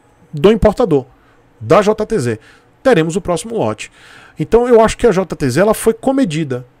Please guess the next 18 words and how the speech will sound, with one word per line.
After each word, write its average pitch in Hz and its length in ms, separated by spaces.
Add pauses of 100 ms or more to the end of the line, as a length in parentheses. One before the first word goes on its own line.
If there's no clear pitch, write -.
Ela 277 140
fez 277 180
certo. 175 420 (680)
Ela, 180 300
ela 196 180
foi 202 260
na 208 120
razão. 165 420 (560)
Pegou 147 220
uma 143 80
quantidade 123 480
boa. 139 300 (280)
Eles 190 180
não 214 140
esperavam 156 420
vender 120 280
tão 117 140
ra-, 98 200